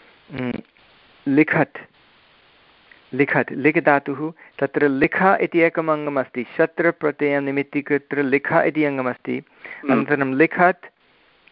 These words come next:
Speaker 1: लिखत् प्लस्, अ, शि,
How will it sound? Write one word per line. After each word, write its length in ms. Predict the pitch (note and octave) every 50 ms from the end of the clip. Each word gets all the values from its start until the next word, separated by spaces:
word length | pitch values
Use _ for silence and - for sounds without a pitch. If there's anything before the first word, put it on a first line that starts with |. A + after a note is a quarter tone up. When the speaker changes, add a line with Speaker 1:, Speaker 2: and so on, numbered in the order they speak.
| - _ - D3
Speaker 1:
लिखत् 520 | C#3 E3 E3+ - - F#3 F#3+ F#3+ - - - _ _ _ _ _ _ -
प्लस्, 380 | - E3 E3 D#3 - - - - _ _ _ _ _ _ _ _ _ _ _ -
अ, 260 | D3+ D3+ D3 D3 C#3+ - - _ _ _ - -
शि, 480 | - - - - F3+ E3 B2+ G#2 -